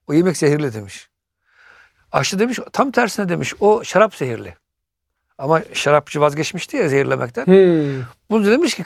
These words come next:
Speaker 1: e, Firavun veya kral şarapçıya, "Sen şarabı iç." demiş. "O içmiş ölmemiş." Diğeri korkmuş, hiç yememiş yemeğini.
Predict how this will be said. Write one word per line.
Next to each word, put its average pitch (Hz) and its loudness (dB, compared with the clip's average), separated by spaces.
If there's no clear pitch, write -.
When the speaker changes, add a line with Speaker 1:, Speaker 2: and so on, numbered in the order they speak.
Speaker 1:
e, 151 -4
Firavun 208 0
veya 139 -2
kral 160 0
şarapçıya, 170 0
"Sen 202 0
şarabı 202 2
iç." - -4
demiş. 156 -4
"O 226 -2
içmiş 220 -4
ölmemiş." 202 -2
Diğeri 196 6
korkmuş, 202 -4
hiç - -8
yememiş 175 0
yemeğini. 165 -6